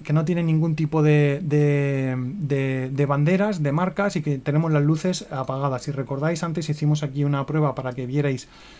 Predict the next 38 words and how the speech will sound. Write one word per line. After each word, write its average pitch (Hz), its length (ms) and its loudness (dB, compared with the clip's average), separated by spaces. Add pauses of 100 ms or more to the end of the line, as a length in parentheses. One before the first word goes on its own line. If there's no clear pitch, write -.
(260)
cómo 151 200 6
se 156 100 4
encendían 143 600 0
las 139 140 -2
luces, 185 340 2
comprobamos 139 480 0
que 135 380 -4
todo 143 160 2
es 135 60 -4
correcto, 165 440 -4
que 147 60 -4
está 151 160 -4
el 131 60 -4
canal 131 420 -4
azul, 196 420 0 (300)
que 139 80 -4
los, 131 100 -2 (240)
que 147 80 -4
los 131 320 -6
mandos, 151 540 0
los 135 160 -2
controles 143 560 0
están 139 260 -2
en 131 80 -2
su 120 160 -6
posición, 170 600 -2 (260)
tal 139 160 -2
y - 20 -4
como 143 200 0
se 143 100 -6
espera 139 280 -4
de 151 200 0
ellos, 190 260 -2
y 156 60 -4
que 143 80 -12
está 131 160 -8
todo 127 240 -4
correcto. 117 400 -14